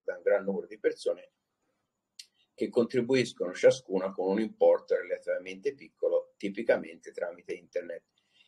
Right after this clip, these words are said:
Il prodotto della saggezza, eh, illuminata collettiva delle comunità del forum.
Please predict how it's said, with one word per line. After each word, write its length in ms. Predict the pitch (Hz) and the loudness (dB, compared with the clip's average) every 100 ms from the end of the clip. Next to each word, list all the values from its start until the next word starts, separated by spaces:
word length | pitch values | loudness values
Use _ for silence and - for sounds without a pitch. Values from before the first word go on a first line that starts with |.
| _ | _
Il 140 | - 87 | -14 0
prodotto 480 | 98 101 135 123 87 | 4 10 10 10 2
della 240 | 90 90 | -4 -4
saggezza, 840 | - 95 - 120 - - 82 - - | -4 -4 -2 -2 -2 -6 -6 -6 -8
eh, 220 | 101 - | -8 -6
illuminata 880 | 123 113 98 107 117 170 156 - - | -8 -6 -6 -6 -2 0 0 -4 -4
collettiva 720 | - 113 165 - - - 98 _ | -2 0 -2 -4 -14 -12 -12 _
delle 340 | - 110 95 | -4 -2 -2
comunità 560 | 101 139 175 160 - - _ | -6 -4 -2 -4 -8 -12 _
del 200 | - 80 | -16 -14
forum. 260 | - - | -12 -12